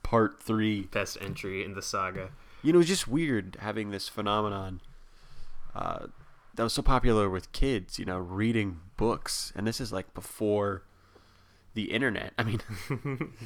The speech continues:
Speaker 1: I'm sure there was some weird, like, fan, fan site. It wasn't before the internet, but, you know, it was, like, the early days of the internet. So, like,
Speaker 2: Ah, that Angel Fire page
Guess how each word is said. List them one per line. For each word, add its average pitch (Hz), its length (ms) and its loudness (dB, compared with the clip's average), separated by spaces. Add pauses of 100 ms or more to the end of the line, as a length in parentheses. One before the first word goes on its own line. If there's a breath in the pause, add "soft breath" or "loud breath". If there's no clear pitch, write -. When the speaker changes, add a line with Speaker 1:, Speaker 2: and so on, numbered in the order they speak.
(240 loud breath)
Speaker 1:
I'm 117 80 -2
sure 143 160 6
there 110 100 8
was 101 240 2
some 98 280 -4
weird, 104 260 0
like, 95 260 -4
fan, 101 640 0 (640 soft breath)
fan 113 380 6
site. 95 300 2
It 101 40 4
wasn't 104 200 2
before 120 400 6
the 107 100 2
internet, 92 300 -4
but, 101 100 -4
you 139 60 0
know, 143 140 -2
it - 20 -2
was, 220 160 -4
like, 190 140 -2
the 113 100 2
early 127 340 4
days 101 220 2
of 98 40 -6
the 98 100 0
internet. 92 360 -4
So, 95 240 -6
like, 80 220 -6
Speaker 2:
Ah, 101 180 -6
that 98 200 -8
Angel 98 280 -10
Fire 98 320 -8
page 98 520 -10